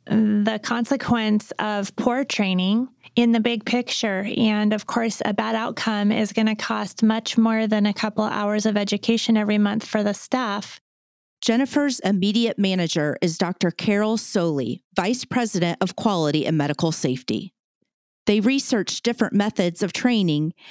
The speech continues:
Speaker 2: and came to consensus on a bedside simulation program.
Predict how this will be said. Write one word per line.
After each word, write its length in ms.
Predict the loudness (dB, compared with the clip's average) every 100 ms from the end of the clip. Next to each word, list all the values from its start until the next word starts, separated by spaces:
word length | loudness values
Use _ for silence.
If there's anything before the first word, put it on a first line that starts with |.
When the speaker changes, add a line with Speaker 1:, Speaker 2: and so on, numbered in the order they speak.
| -2
Speaker 2:
and 140 | 0 2
came 240 | 2 0
to 120 | 0 0
consensus 840 | 0 0 0 -2 -2 -2 -2 -6 0
on 140 | 0
a 60 | 2
bedside 720 | 0 -2 -2 -2 0 -2 -2 -6
simulation 800 | 0 2 4 2 2 0 0 -2
program. 580 | 0 0 0 -2 -4